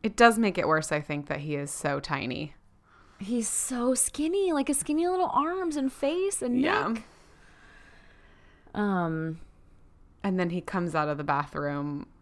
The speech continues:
Speaker 1: with, like, a
Speaker 2: Yeah.
Speaker 1: towel, girl style, wrapped around his body, up under his
Speaker 2: And head.
Speaker 1: armpits and on his hair. Yeah, so funny. <laughs>
Speaker 2: And I love that they don't say anything about it. He just, like, walks
Speaker 1: Yeah, it just
Speaker 2: by.
Speaker 1: walks by and everyone just stares like,
Speaker 2: <laughs>
Speaker 1: "Huh?"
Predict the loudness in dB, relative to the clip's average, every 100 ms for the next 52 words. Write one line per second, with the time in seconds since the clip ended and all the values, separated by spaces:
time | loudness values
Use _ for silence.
0 | -20 -20 -18 -4 -4 0 2 2 -2 -4
1 | 4 8 8 6 2 -2 2 2 2 2
2 | 2 2 2 2 0 -2 0 0 0 -4
3 | -6 -6 0 4 4 2 -2 -4 -6 -14
4 | _ _ -2 -2 -4 -4 -2 -4 0 2
5 | 4 4 4 0 -6 -8 -4 0 0 -2
6 | -4 0 2 2 2 0 -2 0 0 -2
7 | 0 0 0 -2 -4 -2 -4 -6 -8 -14
8 | -12 -12 -12 -14 -16 -12 -14 -14 -14 -2
9 | 6 8 8 8 8 6 2 2 4 4
10 | 2 -2 0 2 0 0 2 6 6 4
11 | -2 -2 -2 -2 -2 0 2 2 0 4
12 | 6 8 6 6 4 4 2 4 4 2
13 | 4 2 6 6 8 6 4 4 4 0
14 | -4 0 2 2